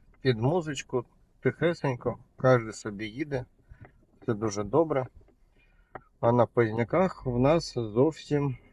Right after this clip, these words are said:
нічого немає. Де й в цілому по місту знову нічого немає. І як завжди, блядь,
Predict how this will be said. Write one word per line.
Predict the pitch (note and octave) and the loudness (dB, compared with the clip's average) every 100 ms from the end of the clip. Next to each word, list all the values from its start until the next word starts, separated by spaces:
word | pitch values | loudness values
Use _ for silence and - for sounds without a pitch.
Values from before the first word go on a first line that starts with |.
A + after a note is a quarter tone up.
| - | -12
нічого | G2+ B2 A#2+ - B2+ C3+ B2 B2 A#2+ - - _ - | 0 4 4 4 2 4 2 0 -2 -10 -20 _ -4
немає. | F#2 A2+ D3 B2 G2 F2 E2+ _ _ _ _ _ _ _ _ _ _ - | 2 6 8 6 4 2 -4 _ _ _ _ _ _ _ _ _ _ -10
Де | G#2 A#2+ G#2+ | 4 6 6
й | |
в | - | 2
цілому | - A2+ G#2+ G#2 | -2 2 2 2
по | - G2 | -2 -2
місту | A2 E3+ - D#3+ | 0 -2 0 0
знову | C3+ D3+ D3 | 4 4 4
нічого | C#3 B2 C3+ | 2 0 -2
немає. | C3 C3+ B2+ - | 0 0 0 0
І | A2 | 2
як | A#2+ G2+ | 2 4
завжди, | A2 A#2+ G2+ - | 8 8 6 -4
блядь, | G2 G2 G2 G2+ - - | -6 -4 -2 -2 -4 -20